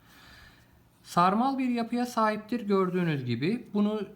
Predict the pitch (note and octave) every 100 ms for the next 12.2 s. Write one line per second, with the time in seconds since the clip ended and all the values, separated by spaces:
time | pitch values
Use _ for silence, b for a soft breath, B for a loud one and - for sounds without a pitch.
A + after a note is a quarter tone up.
0 | - E3 F3+ G3+ F#3+ F#3 F3+ F3 E3+ E3
1 | F3 F3 D#3 D#3 D#3 D#3+ E3 C#3+ A2+ C#3+
2 | - - C3+ D3+ D#3 D3 C3 A#2+ A2+ G#2+
3 | - B2 B2 G#2 B2 F3 - C#3 C#3+ D#3
4 | D3 D3 F3 C#3+ B2+ C3 D#3+ E3+ - C3
5 | C3+ C#3 G3 F#3 F3+ F#3 F3+ - B2 C3
6 | B2+ B2+ C3 B2+ F#3 D3 - G#2+ G2 -
7 | - F2+ E2 - - - F3 F3 G#3 G3+
8 | - - G#3+ A3+ - E3+ E3+ F3+ F#3 -
9 | D3+ G#2 F#2 A#2+ - - _ D3+ G3+ G#3+
10 | - B2 G#2+ F#2 G#2+ D3 F#3 A3 - B
11 | B _ - G3 E3 D3+ A2 G#2 F#2 F2+
12 | D#3